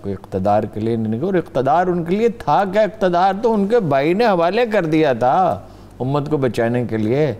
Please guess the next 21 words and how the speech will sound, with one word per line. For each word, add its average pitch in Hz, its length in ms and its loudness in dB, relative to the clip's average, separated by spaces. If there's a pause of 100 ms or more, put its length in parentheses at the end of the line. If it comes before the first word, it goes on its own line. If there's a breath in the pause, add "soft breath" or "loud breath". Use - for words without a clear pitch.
(480 loud breath)
और 180 140 2
इतनी 208 320 0
आसानी 190 500 2
से 220 120 2
हवाले 175 360 2
कर 170 200 0
दिया 180 200 2
था 220 160 2
कि 208 120 -4
इतनी 196 220 -2
आसानी 185 360 2
से 214 140 2
कोई 202 180 0
छोटी 185 300 2
सी 202 140 0
चीज़ 208 260 0
भी 208 100 2
हवाले 160 340 2
नहीं 143 220 -4
करता। 107 340 -4 (3750)
देखिए, 185 600 2